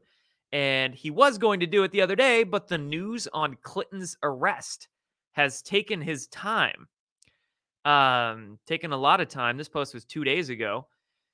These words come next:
And what is there to really discuss about the news on Clinton's arrest? I mean, if he's talking about this right here,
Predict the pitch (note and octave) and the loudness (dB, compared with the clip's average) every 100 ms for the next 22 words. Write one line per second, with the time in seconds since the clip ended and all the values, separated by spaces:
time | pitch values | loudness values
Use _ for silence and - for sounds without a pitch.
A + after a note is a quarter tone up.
0 | _ - C3 B2+ B2+ B2 B2 A#2 C3+ D#3 | _ 0 2 4 4 2 -2 -8 2 2
1 | - _ D3+ D3 B2+ C#3 D3 D3 C#3 C#3 | 2 _ -4 -4 -2 2 6 4 2 -2
2 | D3+ C#3 B2+ - D3+ C#3+ C3 B2+ - B2+ | -4 -4 -6 -2 0 0 -2 -2 -2 -6
3 | D3 C3+ A#2+ A2+ E3 - B2+ A#2 D3+ A2 | -6 -4 -8 -8 -10 -10 -8 -2 0 0
4 | - C3 C3 C3+ C#3+ C#3+ G#3 F#3 F3 D#3+ | -2 -4 -2 -2 -2 0 0 2 2 2
5 | A3+ A3+ - C#3 C3 C3+ C3 C3+ | 2 0 2 0 2 0 0 -2